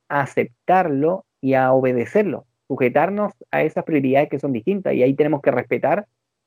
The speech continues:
que a la persona que Dios puso bajo el pastorado principal es a la persona que es,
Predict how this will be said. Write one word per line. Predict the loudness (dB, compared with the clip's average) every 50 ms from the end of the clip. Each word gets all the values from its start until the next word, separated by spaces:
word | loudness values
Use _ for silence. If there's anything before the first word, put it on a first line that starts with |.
| _ _ _ -4
que | -2 0
a | 2
la | 2 0 0
persona | -2 -6 -8 _ -6 -6 -6 -6 -6
que | -6 -4
Dios | -2 -2 -2 -4 -4 -4
puso | -4 -4 -4 -2 -2 -2 0
bajo | 0 0 0 0 -2 -4
el | -4 -2
pastorado | -4 -6 -4 0 0 2 4 2 2 0
principal | 0 -4 -4 -4 -6 -4 -2 0 0 0 -2 -4 -8
es | -8 -8 -8 -8 _ -12 -6
a | -4 -2
la | -2 -2
persona | -4 -6 -8 -8 -6 -6 -4 -4 -4 -4 -6 -6 -4
que | -2 -2 -2
es, | -2